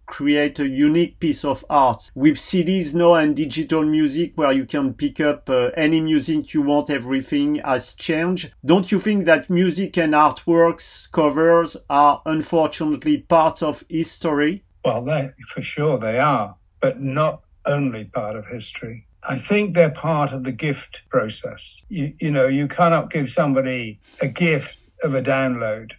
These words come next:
Speaker 2: You can give somebody a nicely wrapped package which contains a vinyl or a box set or something. You need to reintroduce the gift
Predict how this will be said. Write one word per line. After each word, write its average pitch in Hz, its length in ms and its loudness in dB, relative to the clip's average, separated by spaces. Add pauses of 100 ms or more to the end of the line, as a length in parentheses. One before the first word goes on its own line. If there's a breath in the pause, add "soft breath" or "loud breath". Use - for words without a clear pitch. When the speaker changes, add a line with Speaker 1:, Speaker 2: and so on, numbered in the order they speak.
Speaker 2:
You 170 280 -4
can 151 160 0
give 147 240 2
somebody 147 680 0 (200)
a 135 60 -4
nicely 151 580 -2
wrapped 143 460 0 (160)
package 151 720 -4 (160)
which - 400 -8 (180)
contains 143 560 0
a 127 80 0
vinyl 139 420 2
or 113 240 -4
a 117 80 -2
box - 460 2
set 143 260 0
or 110 100 -8
something. 147 500 -2 (220 soft breath)
You 156 200 -2
need 180 500 0
to 143 200 -6 (120)
reintroduce 151 920 -2
the 139 80 -8
gift - 460 -6